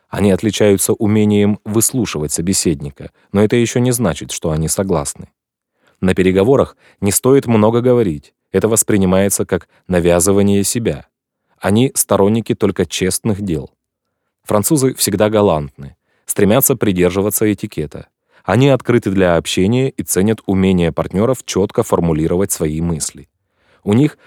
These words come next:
распространены деловые приемы, на которых решаются важные дела. Французы любят заранее ознакомиться и изучить все нюансы предстоящих переговоров, что несколько затягивает процесс. Но торопить их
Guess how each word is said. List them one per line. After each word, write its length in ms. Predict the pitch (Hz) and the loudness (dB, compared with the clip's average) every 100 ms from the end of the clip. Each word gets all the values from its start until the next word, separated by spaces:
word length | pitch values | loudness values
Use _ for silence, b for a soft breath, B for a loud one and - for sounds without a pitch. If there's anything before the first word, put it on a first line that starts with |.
| b | b
распространены 840 | 101 107 - 110 - 107 107 123 135 | -2 0 0 -2 0 2 4 2 2
деловые 460 | 110 98 107 113 | 4 4 4 2
приемы, 520 | 113 113 92 78 76 - - | 0 0 0 0 -4 -12 -6
на 100 | 90 | -2
которых 380 | 90 117 127 101 | 0 0 0 0
решаются 460 | 90 87 92 - | -2 0 0 0
важные 420 | 90 78 76 85 92 | 0 -2 -2 -4 -2
дела. 380 | 104 82 65 _ _ _ _ _ _ | -2 -4 -8 _ _ _ _ _ _
Французы 480 | 98 95 135 127 117 | -2 0 0 0 0
любят 280 | 117 120 107 | 0 2 0
заранее 540 | 98 131 120 90 80 | 2 2 2 0 -2
ознакомиться 840 | - 92 92 101 131 143 123 127 120 b | -2 -4 -2 0 0 0 -2 -2 -4 b
и 160 | 110 117 | -4 -2
изучить 480 | 117 110 101 113 113 | -2 -2 0 -2 -6
все 320 | - - 110 | -6 -4 0
нюансы 480 | 90 82 98 117 127 | 0 2 0 0 -2
предстоящих 720 | 104 90 - 82 85 - 95 | -2 -4 -2 -2 -2 -4 -8
переговоров, 720 | - 107 113 113 85 - - _ _ | -4 -2 0 0 -2 -8 -14 _ _
что 320 | - - 131 123 | -8 0 2 2
несколько 520 | 113 107 123 110 113 | 0 0 -2 -2 -2
затягивает 600 | 113 - 82 82 87 - | -2 -2 -4 -2 -4 -2
процесс. 560 | 113 - - - - _ _ _ _ - | -4 -4 -6 -8 -10 _ _ _ _ -2
Но 100 | 95 | 0
торопить 460 | - 90 117 120 - | 2 2 0 -4 -4
их 280 | 120 - | -6 -6